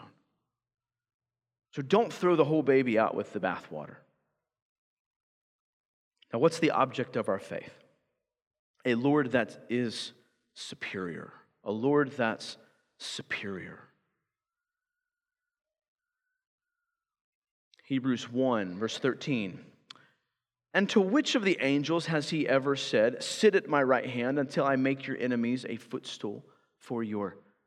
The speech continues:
feet'?" Speaking of Jesus here. Hebrews seven twenty-seven, "He," meaning Jesus,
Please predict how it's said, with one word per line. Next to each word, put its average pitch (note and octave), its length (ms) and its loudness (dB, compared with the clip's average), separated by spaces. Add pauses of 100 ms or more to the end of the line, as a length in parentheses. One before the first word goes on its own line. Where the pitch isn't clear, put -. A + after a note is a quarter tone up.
(140)
feet'?" - 560 -10 (1400)
Speaking B2 380 -4
of G#2 100 -4
Jesus A2+ 440 -6
here. D3 260 -12 (920)
Hebrews F3 320 0
seven D#3+ 320 4
twenty-seven, C#3+ 640 0 (640)
"He," D#3+ 320 0
meaning D#3 300 2
Jesus, C3+ 500 0